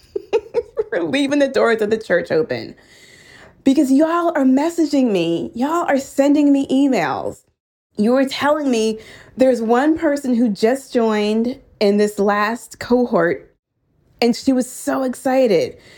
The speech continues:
She's like, "I found your podcast." She's like, "I couldn't wait for you to open up the doors so I can join." She is so excited to finally dive in and figure out what the heck she needs to do to lose the weight.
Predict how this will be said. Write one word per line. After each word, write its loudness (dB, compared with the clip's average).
She's 2
like, 0
"I 2
found 2
your 4
podcast." -2
She's 0
like, -4
"I -2
couldn't 2
wait 0
for 0
you 0
to 0
open 0
up -2
the 2
doors 0
so -6
I 0
can -2
join." -4
She 2
is 0
so 0
excited 0
to 0
finally 0
dive 0
in 4
and 0
figure 2
out -2
what -4
the -4
heck -2
she 0
needs 0
to -2
do -2
to -2
lose 0
the -6
weight. -6